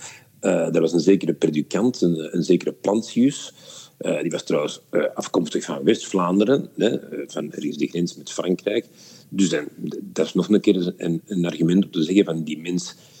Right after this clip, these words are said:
die mensen werden helemaal niet als buitenlanders beschouwd. Integendeel, die was, was een, een gerespecteerd predikant in Amsterdam en sprak waarschijnlijk West-Vlaams. Dus was eigenlijk,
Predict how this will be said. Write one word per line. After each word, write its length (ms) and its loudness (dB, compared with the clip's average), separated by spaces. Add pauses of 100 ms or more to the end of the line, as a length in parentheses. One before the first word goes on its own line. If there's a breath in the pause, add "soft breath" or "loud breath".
(160 soft breath)
die 140 -2
mensen 500 -2
werden 180 2
helemaal 320 2
niet 200 0
als 160 -2
buitenlanders 540 0
beschouwd. 460 0
Integendeel, 520 0
die 120 2
was, 220 -10
was 280 -12 (520)
een, 320 -8
een 280 -6
gerespecteerd 580 2
predikant 500 0
in 80 4
Amsterdam 500 0 (500 loud breath)
en 100 4
sprak 300 -2
waarschijnlijk 440 -2
West-Vlaams. 680 0
Dus 200 0
was 160 2
eigenlijk, 320 0